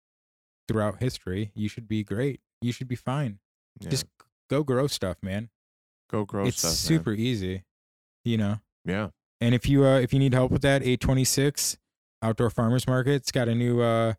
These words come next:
Speaker 1: it's got a new location, and it's on Saturdays. All the new ones are gonna be on Saturdays. I, I did, I didn't wanna forget to, uh, talk about that.
Speaker 2: Nice.
Speaker 1: Yeah. So if you
Speaker 2: Nice.
Speaker 1: need growing supplies, go, uh, you know, go to the farmers market. You'll find plenty of,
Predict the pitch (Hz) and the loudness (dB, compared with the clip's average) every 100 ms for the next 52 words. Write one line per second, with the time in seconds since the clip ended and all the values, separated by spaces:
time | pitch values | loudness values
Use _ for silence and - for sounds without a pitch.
0 | _ _ - 135 113 120 120 113 113 113 | _ _ 0 2 4 6 4 4 2 2
1 | - 139 147 - _ _ 113 110 110 120 | 2 2 2 -2 _ _ -2 0 2 0
2 | 120 117 110 110 127 95 90 90 110 113 | 0 0 0 0 0 0 -2 -2 -2 0
3 | 107 101 101 98 92 90 92 - 95 98 | 0 0 0 -2 -4 -2 -4 -4 -4 -2
4 | 87 92 104 101 95 110 117 113 - 117 | -2 -2 -2 -2 -2 -2 -2 -2 -2 -2
5 | 123 120 113 120 110 107 - 107 95 98 | 0 0 0 -2 -4 -4 -2 -2 -2 -2
6 | 95 - 87 101 110 - _ 117 98 78 | -4 -8 -12 -10 -10 -12 _ -6 -4 -4
7 | - - 113 104 90 82 - - 107 95 | -6 -4 2 2 2 -2 -6 -2 0 0
8 | 95 120 - 131 131 113 123 123 120 117 | -2 -4 0 2 2 2 2 2 0 0
9 | 113 107 - 113 107 104 - _ _ _ | 0 0 0 2 2 -2 -8 _ _ _
10 | - 104 98 95 95 95 101 104 95 87 | -6 -2 0 0 0 -2 -2 0 0 -2
11 | 104 107 107 107 95 110 101 98 107 101 | -4 0 2 2 0 0 0 0 0 0
12 | - 92 101 - 98 95 - 101 95 98 | 0 -2 -2 -2 -2 -2 -2 0 0 -2